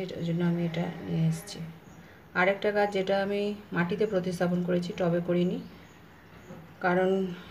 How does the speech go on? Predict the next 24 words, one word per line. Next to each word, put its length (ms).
এই 120
সময় 240
আমার 200
কাছে 200
সেরকম 360
পরিমাণ 240
টব 140
নেই, 100
তাই 220
জন্য 200
আমি 160
গাছটাকে 400
মাটিতে 340
প্রতিস্থাপন 520
করে 180
দিয়েছি। 240
চলো 220
গার্ডেনে 460
যাই, 140
সেখানে 340
গিয়ে 180
তোমাদেরকে 420
দেখাচ্ছি। 400
যেতে 260